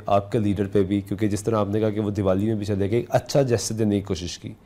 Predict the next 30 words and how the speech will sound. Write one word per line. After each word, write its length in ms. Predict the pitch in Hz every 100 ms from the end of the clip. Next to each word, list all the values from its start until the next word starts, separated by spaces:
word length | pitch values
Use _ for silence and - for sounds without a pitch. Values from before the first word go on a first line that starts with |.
| - _ -
लेकिन 200 | 139 165
दूसरे 300 | 139 139 170
में 80 | 165
इल्ज़ाम 280 | 123 127 135
ये 60 |
लगता 240 | 127 - 127
है 40 |
कि 280 | 131 127 - 104
वज़ीर 280 | 101 104
आज़म 260 | 110 104 117
पाकिस्तान 640 | 107 95 98 - 98 101 104
और 100 | 95
वज़ीर 280 | 90 95
आज़म 260 | 95 95 98
भारत 360 | 87 87 90 - - - - -
बहुत 280 | 101 101 107
करीबी 320 | - 98 98
दोस्त 420 | 101 98 101 104 98
हैं 120 | 95 - - -
और 140 | 113
ज़ाती 340 | 98 104 101 147
दोस्ती 380 | 123 117 -
की 100 | 120
बिना 220 | 117 113 113
पे 140 | 113
कश्मीर 480 | 110 - 110 113 107
इशू 200 | 104 110
या 120 | 110
मुख्तलिफ 380 | 101 101 120 110
जो 220 | 107 104